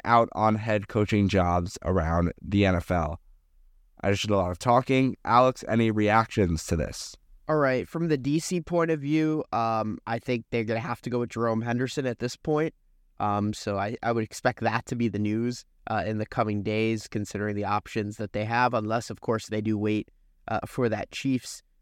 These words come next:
Speaker 2: uh, linebackers coach, which they could end up doing, but I'm gonna assume they're gonna go with Henderson at this point in time would be my best guess. Um, Brandon Brown stays with the Giants. I'm,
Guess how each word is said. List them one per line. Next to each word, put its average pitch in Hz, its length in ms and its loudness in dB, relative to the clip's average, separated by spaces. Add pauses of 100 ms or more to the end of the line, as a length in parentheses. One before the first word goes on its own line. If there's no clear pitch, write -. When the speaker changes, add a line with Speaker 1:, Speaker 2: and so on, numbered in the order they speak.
Speaker 2:
uh, 110 160 0
linebackers 120 880 0
coach, 139 500 -4 (280)
which 120 260 -8
they 107 240 -2
could 117 440 -2
end 104 220 -2
up 98 200 -6
doing, 165 360 2
but 120 180 -2
I'm 113 200 0
gonna 120 260 -2
assume 165 460 -2
they're 117 120 0
gonna 107 140 -4
go 101 140 -2
with 104 100 -6
Henderson 110 480 -4
at 92 160 -8
this 101 160 -10
point 98 260 -4
in 98 120 -4
time 139 240 -2
would 131 100 0
be 110 140 -2
my 101 160 -2
best 107 260 -8
guess. 156 380 -2 (500)
Um, 127 500 0 (760)
Brandon 143 240 2
Brown 139 280 2
stays 135 300 -4
with 123 140 -10
the 123 80 -6
Giants. 139 440 0
I'm, 123 220 -4